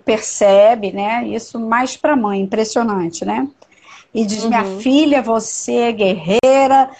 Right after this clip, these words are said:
Speaker 1: você é forte, isso mesmo, parabéns, eu tô aqui rezando,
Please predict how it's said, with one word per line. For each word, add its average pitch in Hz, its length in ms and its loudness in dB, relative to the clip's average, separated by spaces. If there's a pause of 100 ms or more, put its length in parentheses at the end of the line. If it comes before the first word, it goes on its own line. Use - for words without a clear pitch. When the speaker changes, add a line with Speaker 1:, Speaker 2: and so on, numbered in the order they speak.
(240)
Speaker 1:
você 214 360 -4
é 185 100 0
forte, 233 1040 0
isso 226 260 -12
mesmo, 214 800 2
parabéns, 214 920 -2
eu 214 80 -4
tô 247 160 -2
aqui 208 280 -2
rezando, 208 920 -2